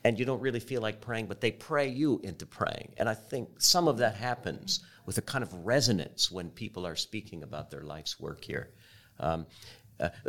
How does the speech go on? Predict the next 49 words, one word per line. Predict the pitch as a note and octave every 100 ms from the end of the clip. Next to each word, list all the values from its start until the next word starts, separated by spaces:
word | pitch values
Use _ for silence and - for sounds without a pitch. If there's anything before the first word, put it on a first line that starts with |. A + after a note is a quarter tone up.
| - - -
I | B2+
wanted | A#2 F2+ F2
to | - F#2
ask, | F#2+ - - -
uh, | E2 -
th-, | F2+ -
this, | F#2 F#2 -
this, | - E2 - - -
a |
big | C3+ C#3+ A#2+
question | - - - D2+
here, | D#2 C#2+ - - - -
uh, | E2 -
of, | E2+ D#2+ - D#2+
uh, | D2 -
of | D2+
Rebecca, | E2 - E2+ -
because | C#2+ - D#2+ D#2+
I, | E2+
I | F2
hear | F#2 E3
the | G#2+
tone | - - A#2
in | E2
her | D#2+
voice. | - F#2+ G2 - - - - -
She, | - - - F2+
uh, | C#2 - - F#2+
you're | G2+ A#2+ -
into | A2 A2+ - E2+
what | D#2 E2 -
you | D#2
do. | C2 G1+ - - - -
Um, | D#2+ D#2+ - - - -
uh, | D#2 D#2
and, | A#2+ -
and | C#3 C#3
that, | F3 F3
I | -
mean, | D3 D3+ -
I | E3+
think | - - F#3 F3
that's | E3 D#3 -
true | - D#3 D#3+
of | C#3 B2+
our | B2
professorial | B2 - B2+ B2+ - B2 B2 G#2
staff, | - - D2 F2 -
not | G#2